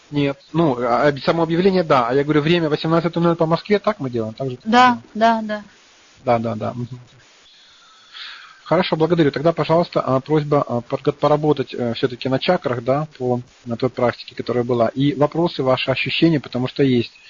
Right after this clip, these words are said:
Speaker 1: Я писал в самом начале, а, на, а, форуме можно там изложить, чтобы это уже были подготовлены вопросы, или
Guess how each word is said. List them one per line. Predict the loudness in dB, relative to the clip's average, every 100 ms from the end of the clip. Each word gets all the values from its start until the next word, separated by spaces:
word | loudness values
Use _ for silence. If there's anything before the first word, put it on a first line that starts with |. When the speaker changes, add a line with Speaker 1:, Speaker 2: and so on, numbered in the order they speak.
| -20 -6
Speaker 1:
Я | -2 -2
писал | 0 0
в | 2
самом | 0 0
начале, | -2 0 -2 -2 -8 -20 -20 -8
а, | -4
на, | -2 0 2 2
а, | 0 -2
форуме | 0 0 0
можно | -2 -4 0
там | 0 0
изложить, | -2 0 -2 -6
чтобы | -6 -6
это | -4
уже | -2 -2
были | 0 -2
подготовлены | 0 -2 -2 -2 -2
вопросы, | -2 -2 -6 -8
или | -4 -2 -2